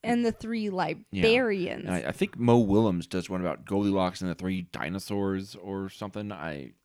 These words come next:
Speaker 2: I don't know. There's a ton of these
Speaker 1: We've
Speaker 2: out
Speaker 1: read,
Speaker 2: there.
Speaker 1: I, I feel like I've read more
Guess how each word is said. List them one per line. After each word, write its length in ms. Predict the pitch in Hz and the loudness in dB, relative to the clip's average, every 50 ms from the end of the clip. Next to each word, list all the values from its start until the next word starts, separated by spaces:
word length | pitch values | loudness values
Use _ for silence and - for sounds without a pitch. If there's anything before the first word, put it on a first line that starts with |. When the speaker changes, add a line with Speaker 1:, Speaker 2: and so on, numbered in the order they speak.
| _ - | _ -6
Speaker 2:
I 160 | 82 82 80 | -4 -2 -2
don't 160 | 73 67 58 | -2 -4 -6
know. 180 | 53 58 69 - - - - - - | -6 -8 -8 -10 -12 -20 -18 -6 0
There's 160 | - 120 113 | 2 2 2
a 40 | 110 - | 2 0
ton 320 | - - - 104 98 90 | -4 -8 -6 -4 -4 -2
of 120 | 85 78 | -4 -4
these 200 | - 71 - 226 | -6 -6 -4 -2
Speaker 1:
We've 240 | 247 277 285 277 277 | 0 0 0 0 -2
Speaker 2:
out 80 | 269 - | -2 0
Speaker 1:
read, 260 | 247 247 226 - - | 2 4 4 2 2
Speaker 2:
there. 60 | - - | 0 0
Speaker 1:
I, 220 | - 240 254 262 226 - _ - | 2 2 2 2 -2 -6 _ -6
I 80 | - 233 | -6 -6
feel 200 | - - 277 285 | -4 -4 -4 -2
like 160 | 277 247 - | -2 -2 -2
I've 180 | 233 220 202 220 | -2 -4 -2 -2
read 160 | 220 214 208 | -4 -4 -4
more 560 | 208 214 220 226 233 247 262 262 254 254 - | -4 -6 -4 -4 -2 -2 -2 -2 -4 -4 -6